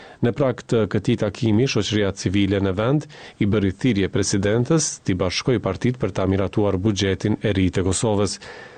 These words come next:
Kosova e bëri kuvendin e ri muaj më parë, por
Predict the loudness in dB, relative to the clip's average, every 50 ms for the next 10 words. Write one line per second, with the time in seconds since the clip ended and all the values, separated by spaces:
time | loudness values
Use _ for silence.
0 | -20 -14 -6 -2 -2 0 0 2 0 0 2 2 0 0 0 -2 -2 -2 -2 0
1 | 2 2 2 2 2 0 0 0 -2 -2 0 0 0 2 2 2 2 2 2 2
2 | 2 2 2 4 4 2 2 2 2 2 2 0 0 -2 -2 -2 0 0 0 -2
3 | -2 -2 0 0 0 2 2 0